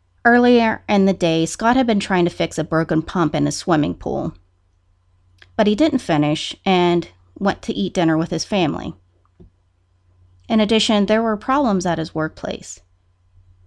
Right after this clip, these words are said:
There was a possible cancellation of a big computer chip project,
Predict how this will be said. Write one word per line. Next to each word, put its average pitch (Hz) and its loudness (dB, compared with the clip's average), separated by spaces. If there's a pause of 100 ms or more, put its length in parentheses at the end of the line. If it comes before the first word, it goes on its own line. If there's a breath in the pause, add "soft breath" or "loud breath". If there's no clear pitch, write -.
(300)
There 214 0
was 208 0
a 196 2
possible 247 -2
cancellation 185 -2
of 170 -2
a 160 -2
big 170 -4
computer 170 -4
chip - -8
project, - -8